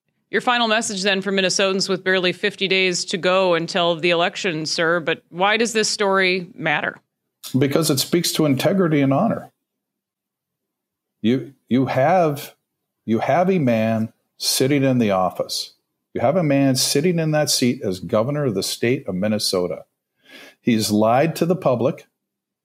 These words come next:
Speaker 2: He continues to lie to feather his own bed. He lied to get out of the,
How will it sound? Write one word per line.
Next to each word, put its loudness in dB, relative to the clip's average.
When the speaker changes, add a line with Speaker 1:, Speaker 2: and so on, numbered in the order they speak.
Speaker 2:
He -4
continues 0
to 0
lie 2
to -2
feather 2
his 0
own 2
bed. 0
He -2
lied 0
to 0
get 2
out 4
of 0
the, 0